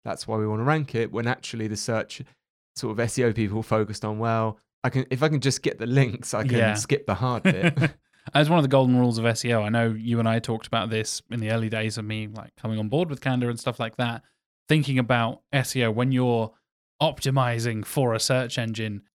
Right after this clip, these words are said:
Speaker 2: it can't negatively affect the user. That
Speaker 1: Yeah.
Speaker 2: is, that is such a golden rule of S E O that I think most people kinda grasp these days, hopefully.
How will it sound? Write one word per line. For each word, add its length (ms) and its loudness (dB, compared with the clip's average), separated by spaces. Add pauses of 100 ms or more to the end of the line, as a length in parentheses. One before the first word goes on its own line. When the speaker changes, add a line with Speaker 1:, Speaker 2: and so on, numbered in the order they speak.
(140)
Speaker 2:
it 180 -2 (180)
can't 400 4 (220)
negatively 580 0
affect 380 -4
the 80 -4
user. 480 -6 (180)
That 160 -2
Speaker 1:
Yeah. 100 -4
Speaker 2:
is, 160 -2
that 160 0
is 140 -2
such 420 0
a 60 0
golden 420 0
rule 180 0
of 60 -4
S 200 -4
E 40 -2
O 60 -2
that 160 -4
I 80 0
think 240 -2 (500)
most 300 4
people 220 2
kinda 280 4
grasp 460 2
these 220 -2
days, 480 -2 (200)
hopefully. 580 -2